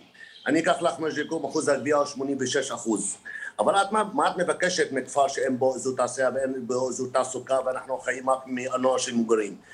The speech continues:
את יודעת שאני מגבה מאה אחוז ארנונה מגורים, זה לא יספיק ל-, כדי לאסוף את האשפה במג'ד אל-כרום. אז בוא נשאל, איפה אזור תעשייה במג'ד אל-כרום? כפר של שבע עשרה אלף שקל, שאנחנו כבר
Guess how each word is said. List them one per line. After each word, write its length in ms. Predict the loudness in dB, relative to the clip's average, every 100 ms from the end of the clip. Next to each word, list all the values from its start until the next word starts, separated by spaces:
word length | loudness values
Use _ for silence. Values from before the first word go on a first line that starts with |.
| -2 0
את 80 | 2
יודעת 260 | 2 2
שאני 260 | 0 -2 -2
מגבה 400 | 0 0 2 2
מאה 200 | 2 0
אחוז 360 | 0 -4 -4 -4
ארנונה 280 | -2 0 2
מגורים, 400 | 2 2 2 2
זה 160 | 0
לא 180 | 2 2
יספיק 480 | 0 -4 -2 -2 -2 -14 -20 _ -4
ל-, 360 | 0 2 2 0
כדי 220 | 2 2
לאסוף 320 | 2 -2 -4
את 100 | -4
האשפה 320 | -6 2 2 4
במג'ד 300 | 2 2 0
אל-כרום. 480 | -2 2 2 2 -4 -18 -20 _
אז 160 | -2 -2
בוא 140 | 0
נשאל, 320 | 0 2 2 2 0
איפה 200 | -2 -2
אזור 160 | -2
תעשייה 340 | -2 -2 0 0
במג'ד 320 | 0 -2 -2
אל-כרום? 360 | -2 0 0 0 -8
כפר 200 | 0 2
של 180 | 2 -4
שבע 220 | 2 4
עשרה 200 | 4 2
אלף 140 | -2 0
שקל, 300 | 0 0 0
שאנחנו 420 | 0 0 -2 0
כבר 140 | 2